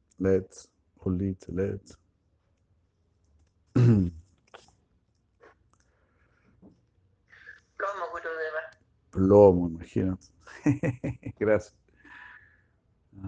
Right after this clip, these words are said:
Speaker 1: Tener un brazalete de oro con un pedacito de plomo ahí, se arruina todo, ¿no? <clears throat> Un ejemplo genial, ¿no?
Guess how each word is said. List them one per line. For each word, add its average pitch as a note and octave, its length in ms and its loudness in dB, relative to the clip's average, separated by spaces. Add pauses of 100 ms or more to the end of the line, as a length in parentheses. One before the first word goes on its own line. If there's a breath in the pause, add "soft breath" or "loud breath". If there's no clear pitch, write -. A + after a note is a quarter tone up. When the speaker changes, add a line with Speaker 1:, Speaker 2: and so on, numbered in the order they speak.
(240)
Speaker 1:
Tener G#2 220 -4
un G#2+ 100 0
brazalete G#2 560 2
de G2+ 160 4
oro G#2+ 580 4 (100)
con G2 140 -20
un G2 220 -18 (1200)
pedacito F#2+ 560 -6
de F2+ 80 -6
plomo F#2+ 420 -6
ahí, G2+ 200 -16 (1500)
se - 160 -14
arruina G2+ 380 0
todo, F#2+ 300 0
¿no? F#2 200 -6 (560)
<clears throat> G2+ 560 0
Un F2 120 -18
ejemplo F#2+ 360 -4
genial, G2 420 0
¿no? G2+ 180 -6